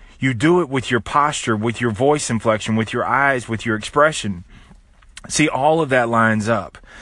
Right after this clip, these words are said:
It lines up with what if, what if, what if it won't work? But what if it lined up with what if it will? See, in a world of no's, in the shadows, and the shadows of yeses linger.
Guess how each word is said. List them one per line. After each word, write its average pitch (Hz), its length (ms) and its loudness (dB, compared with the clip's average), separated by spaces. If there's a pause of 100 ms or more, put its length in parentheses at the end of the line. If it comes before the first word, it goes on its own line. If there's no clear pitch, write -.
(260)
It 131 140 0
lines 135 420 0
up 139 180 2
with 113 180 -2
what 135 260 2
if, - 180 -4 (160)
what 131 260 0
if, 151 180 -4
what 143 220 4
if 160 160 -6
it 135 140 2
won't 143 320 0
work? 165 500 0 (1120)
But 120 120 -4
what 143 180 0
if 165 160 -4
it 143 80 -2
lined 135 380 0
up 131 200 -2
with 113 140 -2
what 123 240 -2
if 131 140 -8
it 104 100 -4
will? 92 480 -2 (1400)
See, 160 180 0
in 147 80 2
a 135 40 0
world 151 380 2
of 117 100 -2
no's, 127 720 0 (240)
in 131 180 0
the 117 100 2
shadows, 156 800 -2 (520)
and 131 160 0
the 127 60 0
shadows 135 520 0
of 104 140 -4
yeses 107 520 0
linger. 95 440 -4